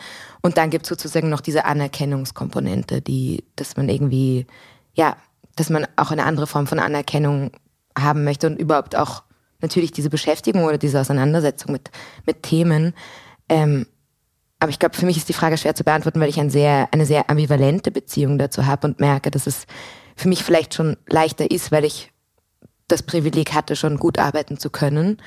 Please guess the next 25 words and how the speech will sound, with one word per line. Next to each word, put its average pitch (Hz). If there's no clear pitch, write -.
und 165
dann 151
sagen 147
zu -
können, 151
okay, 151
ich -
hab 147
auch 139
einfach 147
mich 160
manchmal 156
völlig -
überarbeitet 143
und 143
das -
war 151
kein 156
angenehmes 139
Gefühl 143
und 135
ich -
hab -
eigentlich, -
ähm, 147